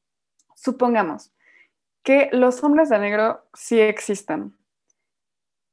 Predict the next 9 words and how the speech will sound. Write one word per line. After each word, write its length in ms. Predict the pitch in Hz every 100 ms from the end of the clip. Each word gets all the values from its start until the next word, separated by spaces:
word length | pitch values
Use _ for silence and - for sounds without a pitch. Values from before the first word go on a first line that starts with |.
| _
Si 340 | - - 285 294
efectivamente 720 | 285 302 - 480 480 320 302
existen, 640 | - 247 233 214 208 208 _ _ _ -
¿qué 160 | 277 320
mejor 340 | 381 - 254
manera 480 | 254 233 214 202 190
hay 300 | 196 175 _
de 440 | 202 196 214 214 -
que 440 | 208 202 -